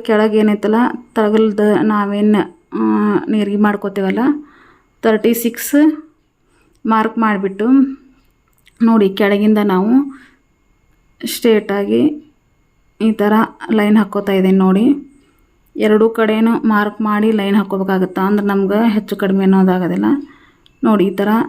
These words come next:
ಲೈನ್ ಹಾಕಿಬಿಟ್ಟು ಇವಾಗ ಸ್ಕೇಲ್ ಇಟ್ಟು ನಾವು ಸ್ಟ್ರೇಟಾಗಿ ಒಂದು ಲೈನ್ ಮಾರ್ಕ್ ಮಾಡ್ಕೊಳ್ಳೋಣ. ನೋಡಿ, ಈ ಥರ ಲೈನ್ ಸ್ಟ್ರೇಟಾಗಿ ಮಾರ್ಕ್ ಮಾಡಿಬಿಟ್ಟು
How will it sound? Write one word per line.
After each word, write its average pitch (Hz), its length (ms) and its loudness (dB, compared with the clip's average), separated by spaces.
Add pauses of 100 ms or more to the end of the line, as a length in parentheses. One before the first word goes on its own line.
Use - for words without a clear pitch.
(180)
ಲೈನ್ 208 260 2
ಹಾಕಿಬಿಟ್ಟು 208 880 0 (300)
ಇವಾಗ 214 300 -2
ಸ್ಕೇಲ್ 220 440 0
ಇಟ್ಟು 208 280 -4 (840)
ನಾವು 208 320 0
ಸ್ಟ್ರೇಟಾಗಿ 208 600 0
ಒಂದು 208 320 2
ಲೈನ್ 202 480 0
ಮಾರ್ಕ್ 202 300 0
ಮಾಡ್ಕೊಳ್ಳೋಣ. 196 480 0 (2000)
ನೋಡಿ, 208 260 2
ಈ 202 100 -4
ಥರ 208 180 -2 (440)
ಲೈನ್ 214 420 4 (400)
ಸ್ಟ್ರೇಟಾಗಿ 208 500 -2
ಮಾರ್ಕ್ 202 380 0
ಮಾಡಿಬಿಟ್ಟು 190 480 -2